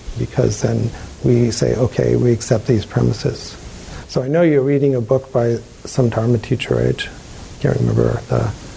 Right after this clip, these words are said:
Illuminated. The big, there's a big book you're reading, right?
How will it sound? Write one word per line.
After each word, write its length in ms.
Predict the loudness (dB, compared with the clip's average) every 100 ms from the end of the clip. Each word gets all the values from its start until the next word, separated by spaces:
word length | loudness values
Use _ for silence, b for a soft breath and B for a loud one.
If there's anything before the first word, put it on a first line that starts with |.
| -4
Illuminated. 560 | 2 4 4 4 2 0 -4 B B B B B B -4
The 60 | 2
big, 220 | 2 2 -4 -6
there's 160 | -2 2
a 80 | 4
big 260 | 2 2
book 240 | 2 2 0
you're 120 | 2
reading, 340 | 4 2 -2
right? 380 | -4 -4 -4 -10